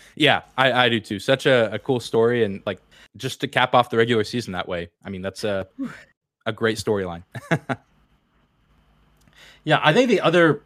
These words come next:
Speaker 2: weird part of the storyline is that he, uh, ha-, doesn't have hundred percent vision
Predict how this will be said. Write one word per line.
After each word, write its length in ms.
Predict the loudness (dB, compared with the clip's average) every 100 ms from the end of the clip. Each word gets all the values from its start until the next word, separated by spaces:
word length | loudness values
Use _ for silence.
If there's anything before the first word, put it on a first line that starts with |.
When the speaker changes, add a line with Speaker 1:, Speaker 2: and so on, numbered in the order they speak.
| -14
Speaker 2:
weird 380 | -12 -8 -4 -2
part 140 | 0 0
of 40 |
the 60 | -2
storyline 440 | -2 0 0 -4
is 340 | -4 -2 -2 -2
that 300 | -2 -2 -4
he, 580 | -16 -12 -10 -8 -10 -12 _ _
uh, 340 | -8 -6 -6 -8
ha-, 180 | -14 -18 -6
doesn't 220 | -6 -6
have 260 | 0 0 -2 _ _ _ -10
hundred 200 | -4 -4
percent 260 | -4 -10 -4
vision 340 | -4 -4 -8